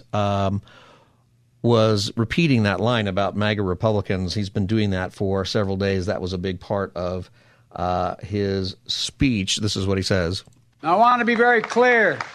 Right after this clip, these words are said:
Speaker 2: very clear up
Speaker 1: Are we
Speaker 2: front.
Speaker 1: hearing that, uh,
Speaker 2: <clears throat>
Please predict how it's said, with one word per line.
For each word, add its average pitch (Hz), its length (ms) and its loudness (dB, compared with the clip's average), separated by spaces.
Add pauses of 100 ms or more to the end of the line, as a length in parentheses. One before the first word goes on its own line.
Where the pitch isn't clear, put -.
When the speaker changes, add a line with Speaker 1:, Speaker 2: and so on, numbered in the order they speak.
(880)
Speaker 2:
very 233 200 4
clear 247 320 4
up 233 220 4
Speaker 1:
Are - 40 0
we 190 60 6
Speaker 2:
front. - 220 6
Speaker 1:
hearing 95 140 0
that, 92 540 -2 (200)
uh, 180 320 0
Speaker 2:
<clears throat> - 40 -14